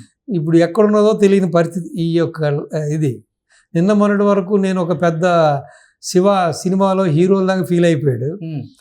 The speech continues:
Speaker 1: నేను
Speaker 2: తెలుగు
Speaker 1: ఏది
Speaker 2: చిత్ర పరిశ్రమలో ఒక బడా హీరో
Speaker 1: Hmm.
Speaker 2: రామ్ గోపాల్ వర్మకి ఆశ్రయం ఇచ్చినట్లుగా, రామ్ గోపాల్ వర్మ ఆ
Speaker 1: Hmm.
Speaker 2: బడా హీరో ఇంట్లోనే తలదాచుకున్నట్లుగా కొన్ని వార్తలు వస్తూ ఉన్నాయి. ఇంతకీ ఆ బడా హీరో ఎవరు? ఆ వార్తల్లో అసలు వాస్తవం ఉందంటే ఏం చెప్తారు?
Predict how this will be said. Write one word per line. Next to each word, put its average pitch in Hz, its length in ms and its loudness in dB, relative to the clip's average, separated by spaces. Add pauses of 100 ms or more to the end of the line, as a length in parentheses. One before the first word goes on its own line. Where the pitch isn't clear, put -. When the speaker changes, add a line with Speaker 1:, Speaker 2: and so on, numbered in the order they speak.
(180)
Speaker 1:
నేను 175 320 2
Speaker 2:
తెలుగు 226 240 8
Speaker 1:
ఏది 269 100 2
Speaker 2:
చిత్ర 285 280 2
పరిశ్రమలో 226 540 2
ఒక 226 360 0
బడా 196 260 4
హీరో 175 640 0 (160)
Speaker 1:
Hmm. 165 180 -2
Speaker 2:
రామ్ 185 200 0
గోపాల్ 190 320 0
వర్మకి 156 680 -8 (120)
ఆశ్రయం 156 540 -6
ఇచ్చినట్లుగా, 143 760 -10
రామ్ 160 240 -8
గోపాల్ 170 300 -2
వర్మ 143 260 -6 (320)
ఆ 143 120 -4
Speaker 1:
Hmm. 160 100 -4
Speaker 2:
బడా 156 220 0
హీరో 156 380 -8
ఇంట్లోనే 151 540 -10 (100)
తలదాచుకున్నట్లుగా 151 1160 -6 (380)
కొన్ని 156 180 -8
వార్తలు 143 360 -4
వస్తూ 131 220 -14
ఉన్నాయి. 117 320 -16
ఇంతకీ 151 300 -14
ఆ 135 80 -6
బడా 123 220 -10
హీరో 135 340 -10
ఎవరు? 131 320 -10
ఆ 175 180 -4
వార్తల్లో 143 400 -6
అసలు 139 200 -12
వాస్తవం 127 440 -12
ఉందంటే 120 360 -16
ఏం 113 80 -20
చెప్తారు? - 300 -20